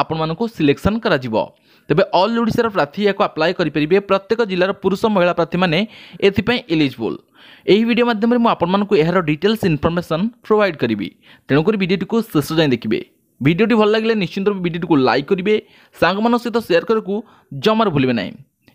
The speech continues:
ଏବଂ ଚ୍ୟାନେଲକୁ ପ୍ରଥମ ଥର କରି ଭିଜିଟ୍ କରିଥିଲେ ଚ୍ୟାନେଲ ଓଡ଼ିଶା ଜବ୍ ଡିଟେଲ୍ସକୁ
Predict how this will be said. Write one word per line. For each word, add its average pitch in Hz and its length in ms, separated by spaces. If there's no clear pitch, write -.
ଏବଂ 147 160
ଚ୍ୟାନେଲକୁ 214 440
ପ୍ରଥମ 202 260
ଥର 208 140
କରି 220 160
ଭିଜିଟ୍ 165 240
କରିଥିଲେ 202 300
ଚ୍ୟାନେଲ 220 340
ଓଡ଼ିଶା 202 300
ଜବ୍ 180 200
ଡିଟେଲ୍ସକୁ 208 360